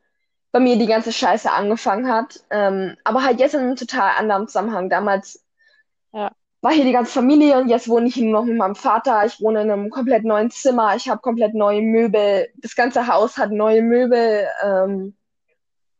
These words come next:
Speaker 1: und ich meine, dachte am Anfang auch, dass es nicht klappt, dass ich hier nicht heilen kann. Aber mittlerweile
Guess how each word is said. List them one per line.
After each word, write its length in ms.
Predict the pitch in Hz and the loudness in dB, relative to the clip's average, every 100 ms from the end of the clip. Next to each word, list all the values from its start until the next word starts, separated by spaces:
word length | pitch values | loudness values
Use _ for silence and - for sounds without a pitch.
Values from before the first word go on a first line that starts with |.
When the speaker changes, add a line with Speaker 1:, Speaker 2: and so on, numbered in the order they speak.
| _ | _
Speaker 1:
und 280 | 240 254 226 - - | 0 2 0 -2 -4
ich 100 | 277 | 0
meine, 160 | 294 277 | 2 2
dachte 240 | 294 302 | 0 -2
am 60 | 214 | -2
Anfang 240 | 254 233 | -2 -2
auch, 140 | 196 226 | -2 -2
dass 80 | 254 | -8
es 140 | 226 247 | -8 -6
nicht 220 | 226 - | -8 -4
klappt, 340 | 208 190 - | -2 -2 -2
dass 200 | 180 226 | -4 -4
ich 180 | - 220 | -6 -4
hier 140 | 240 220 | -2 -2
nicht 160 | 240 | 0
heilen 280 | 214 214 294 | 0 0 -2
kann. 380 | 294 269 269 - | -4 -4 -4 -4
Aber 340 | - 202 202 208 | -4 0 0 0
mittlerweile 680 | 240 220 202 214 208 208 | 0 0 2 2 0 -2